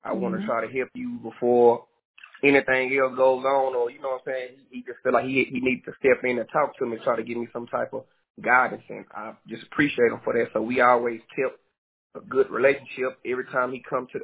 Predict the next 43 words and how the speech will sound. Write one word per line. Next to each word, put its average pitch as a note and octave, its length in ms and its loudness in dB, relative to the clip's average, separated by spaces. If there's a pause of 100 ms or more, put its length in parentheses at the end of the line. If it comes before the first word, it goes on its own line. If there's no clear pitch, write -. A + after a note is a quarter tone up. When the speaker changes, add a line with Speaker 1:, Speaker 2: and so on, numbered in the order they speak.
Speaker 1:
uh, A#2 260 -2
come C3 200 -6
back B2 180 -4
to - 80 -20
the A#2 160 -14
city C3+ 200 -6
or A#2 80 -2
whatever, B2 360 -2
he, B2+ 120 -14
you C3 140 -14
know, A#2+ 120 -8
got A#2 200 -6
some A#2+ 120 -18
downtime, B2 440 -6
I A2+ 160 -6
go A#2 180 -2
out A2+ 140 -6
there, B2 220 -2 (440)
pull C3 160 2
up B2 120 -2
on B2+ 180 -2
him, B2+ 100 -4
we'll B2 180 -8
just A#2+ 180 -14 (100)
talk C3 220 -2
and B2+ 100 -12
just A#2+ 220 -14
chill, C#3 320 -8
you A#2+ 100 -10
know A#2+ 120 -4
what B2 120 -4
I'm B2 80 -16
saying? B2 420 -6
It A2 80 -10
always, B2 360 -2 (420)
it's D3+ 180 2
always D3 380 4
just B2+ 160 -14
that. C#3 280 0
Like, A2+ 280 -10 (140)
he'll C#3+ 260 -4
call C#3 340 0
me C#3+ 320 -10